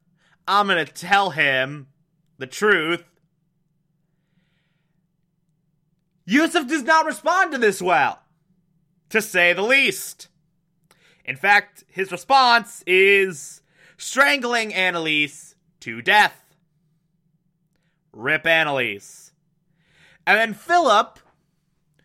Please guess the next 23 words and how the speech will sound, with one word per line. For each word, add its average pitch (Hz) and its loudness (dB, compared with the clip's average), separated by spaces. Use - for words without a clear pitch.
goes 214 2
in, 190 0
and 156 -4
rather 247 2
than 190 -12
save 240 0
Annalise, 165 -2
is 139 -18
like, 143 -2
"Hey, 151 2
so, 123 -6
um, 120 -8
this 131 -8
actually 214 0
might 139 -4
work 131 -8
better. 113 -4
Cut 190 0
out 160 2
the 143 -10
middleman. 131 -2
Now 143 2
Yusuf, 139 -8